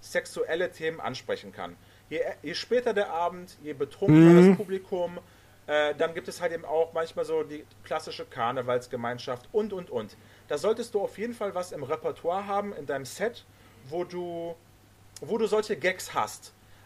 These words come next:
Speaker 1: Aber ich finde, es ist eine hohe Kunst, auch ohne diese, ohne dam-, also ohne diese Sachen auszukommen. Wenn du zehn, zwanzig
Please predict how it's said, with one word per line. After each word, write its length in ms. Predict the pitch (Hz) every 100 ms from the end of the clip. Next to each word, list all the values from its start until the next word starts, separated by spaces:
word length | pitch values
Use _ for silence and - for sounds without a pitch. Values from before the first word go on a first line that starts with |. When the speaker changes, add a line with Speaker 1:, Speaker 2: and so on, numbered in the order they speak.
| -
Speaker 1:
Aber 380 | 185 254 190 131
ich 100 | 135
finde, 200 | 131 220
es 100 | 180
ist 160 | 190 196
eine 100 | 170
hohe 220 | 285 415
Kunst, 420 | - 226 254 - - -
auch 200 | 220 - - - - -
ohne 320 | 294 339 294
diese, 380 | 165 135 135 123 - -
ohne 220 | 285 277
dam-, 220 | 151 135 - -
also 260 | 147 160 -
ohne 180 | 277
diese 240 | 220 165 131
Sachen 260 | 139 139
auszukommen. 640 | - 117 - 123 - 104 92 - - - -
Wenn 100 | 180
du 160 | 208 -
zehn, 300 | - 311 339
zwanzig 400 | 311 - 269 -